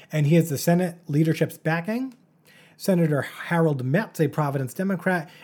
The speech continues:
introduced legislation on Wednesday to give voters another chance to change the state constitution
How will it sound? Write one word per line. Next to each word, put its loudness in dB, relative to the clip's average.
introduced 2
legislation 0
on -4
Wednesday 2
to -2
give 0
voters 2
another 2
chance 0
to -8
change 0
the 0
state -2
constitution -2